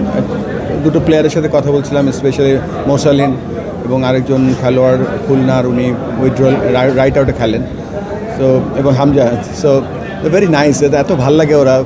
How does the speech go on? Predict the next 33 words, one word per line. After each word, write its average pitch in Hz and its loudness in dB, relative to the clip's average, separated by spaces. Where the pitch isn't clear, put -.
খুব 180 0
সহজ 147 2
সরল 139 0
এবং 127 0
তাদের 135 2
পোটেনশিয়াল 143 2
অনেক। 120 0
এবং 120 -2
একটা 135 2
ছোট 170 2
কথা 160 4
বলার 151 4
চেষ্টা, 151 -2
ছোট 151 0
মানে, 147 2
মানে 127 2
মেন্টাল, 151 2
মেন্টাল 160 2
ফুটবল 151 2
নিয়ে 143 0
কথা 131 -2
বলছিলাম 120 -4
যে 113 -2
how 123 0
important 131 2
is 123 0
mental 117 -2
football। 107 -2
তো 123 0
খুব 185 2
ভালো 151 4
লাগে। 101 0
এবং 123 -2